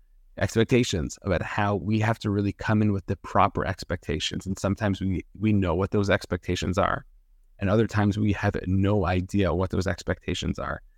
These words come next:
And because we don't know what those expectations are, just because we've never done it before, we get let down. And th-, there's this punch in the face after the excitement.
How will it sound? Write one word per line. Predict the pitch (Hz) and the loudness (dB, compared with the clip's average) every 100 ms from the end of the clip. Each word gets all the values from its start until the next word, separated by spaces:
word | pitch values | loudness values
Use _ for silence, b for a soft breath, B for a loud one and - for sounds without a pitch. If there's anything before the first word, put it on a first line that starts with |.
| _ _ | _ _
And | 98 | -2
because | 95 - 110 107 | 0 2 2 2
we | 98 101 | -2 0
don't | 104 87 73 | 2 2 2
know | 98 | 2
what | 104 107 | 2 0
those | 98 90 | 0 -2
expectations | - 95 - 98 - 98 | -2 -6 -4 -4 -2 -2
are, | 90 | -2
just | 95 - | -4 -8
because | 104 - 104 - - - | -8 -4 -4 -4 -12 -4
we've | 104 | 0
never | 98 107 | 2 2
done | 92 104 120 | 2 4 4
it | 135 | 4
before, | 95 - 85 80 90 - - - - - | 0 -2 0 2 2 -2 -20 -20 -20 -6
we | 98 | -2
get | 95 104 - | 2 2 4
let | 95 - - | 0 0 0
down. | 92 92 - | 0 0 -4
And | - - - | -4 -4 -4
th-, | 98 | -4
there's | 92 90 90 | 0 0 0
this | 92 - - | 0 -2 -6
punch | - 107 104 | -4 -2 0
in | |
the | 98 | -2
face | - 98 87 | 0 0 0
after | - 101 - 92 | -2 -4 -2 0
the | 92 | 2
excitement. | 87 - - 104 71 82 | 0 -2 2 2 2 -4